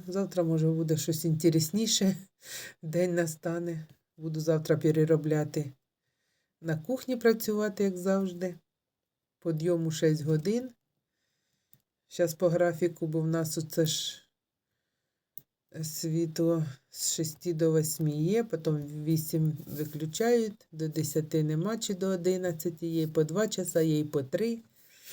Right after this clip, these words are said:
Коли як. Ну, в общем, якось так. Нічого, живем далі. Все буде добре. На добраніч.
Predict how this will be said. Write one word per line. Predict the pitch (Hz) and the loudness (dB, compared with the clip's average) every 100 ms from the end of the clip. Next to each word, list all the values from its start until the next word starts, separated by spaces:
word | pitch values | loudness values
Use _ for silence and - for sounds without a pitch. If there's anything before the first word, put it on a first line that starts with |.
| - - - - _ | -12 -10 -10 -10 _
Коли | 175 175 180 | 0 4 4
як. | 151 139 131 - - _ _ _ _ _ _ _ _ _ _ - _ | 4 2 -4 -16 -20 _ _ _ _ _ _ _ _ _ _ -20 _
Ну, | 220 254 | -18 -14
в | |
общем, | - 170 | -8 -2
якось | 165 160 160 | -2 -2 -6
так. | - 143 - _ _ _ | -12 -16 -20 _ _ _
Нічого, | 180 160 - 147 147 | -14 -10 -8 -8 0
живем | 160 160 160 151 | 4 6 6 2
далі. | 160 208 226 240 _ _ _ _ _ _ _ _ | 0 0 -2 -6 _ _ _ _ _ _ _ _
Все | - 175 | 0 2
буде | 160 151 151 | 4 2 0
добре. | 143 180 208 233 240 _ _ _ _ _ - _ - 196 175 | 0 0 0 -4 -6 _ _ _ _ _ -20 _ -12 -8 -2
На | 185 | 2
добраніч. | 170 156 151 175 196 226 233 - | 4 4 6 6 6 2 -4 -6